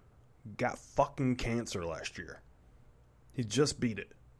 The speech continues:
He beat it, like, a few months ago. Tell me life isn't fair just because you're having a bad day. Guess what?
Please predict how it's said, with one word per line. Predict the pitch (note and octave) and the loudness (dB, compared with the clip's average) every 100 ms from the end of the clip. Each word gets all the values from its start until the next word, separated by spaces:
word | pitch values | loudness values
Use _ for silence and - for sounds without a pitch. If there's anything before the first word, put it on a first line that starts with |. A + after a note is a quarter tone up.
| - - - | -20 -20 -20
He | - | -10
beat | G2 F#2+ B2+ | -8 2 4
it, | C#3 | 6
like, | B2 | 2
a | A2+ | 0
few | G#2 A#2 | -2 -2
months | G#2 G2 | -2 -4
ago. | - - - - - - - - - - - - - - - - - - - - - - | -10 -12 -18 -20 -20 -20 -20 -20 -20 -20 -20 -20 -20 -20 -20 -20 -20 -20 -20 -20 -18 -2
Tell | - C#3+ D#3+ | 2 2 2
me | D#3+ C#3 | 2 4
life | A#2 G#2 - | 2 0 -4
isn't | F#2 G2 - | -8 -8 -8
fair | - C2 C#2+ - - - - - - - - - - - - - - - - - | -8 -6 -8 -14 -20 -20 -20 -20 -20 -20 -20 -20 -20 -20 -20 -20 -20 -20 -20 -14
just | - C3 A#2+ | -2 0 0
because | A2+ G2+ F2+ | -2 -2 -2
you're | F#2 | -4
having | F2 E2 D#2+ | -6 -8 -10
a | D#2 | -14
bad | D#2+ D2+ C#2+ | -12 -12 -14
day. | - - - - - - - - - - - - - - - - - - | -16 -18 -20 -20 -20 -20 -20 -20 -20 -20 -20 -20 -20 -20 -20 -20 -20 -2
Guess | B2 G#2+ - | 0 0 -2
what? | F2+ D2+ | -10 -12